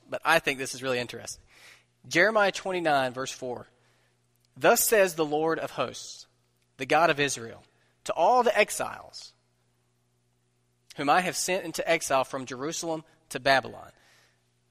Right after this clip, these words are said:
He's talking to the people, God's people that were ripped from their lands and their homes and taken into enemy land, Babylon. Just imagine if that was us. Some foreign enemy comes, uproots us, exiles us from America into their enemy land.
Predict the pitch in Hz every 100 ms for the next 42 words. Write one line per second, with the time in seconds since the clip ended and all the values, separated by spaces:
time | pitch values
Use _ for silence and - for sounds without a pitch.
0 | _ _ _ _ _ _ _ - - 160
1 | 170 196 - 175 175 160 175 131 147 170
2 | - - 196 151 139 135 131 165 - -
3 | 190 175 175 175 175 160 156 156 156 143
4 | 131 123 120 - 143 143 139 135 127 165
5 | 160 131 120 117 113 113 135 135 120 -
6 | - _ _ _ _ _ _ - 135 156
7 | 165 175 175 165 165 160 196 202 143 113
8 | - - _ _ _ _ _ - - 135
9 | 139 - 147 170 185 185 147 - 151 143
10 | - 160 185 180 202 175 147 135 131 -
11 | - _ _ 170 196 - 175 170 156 160
12 | 156 165 147 151 147 139 131 123 139 151
13 | 131 139 143 143 139 131 120 104 113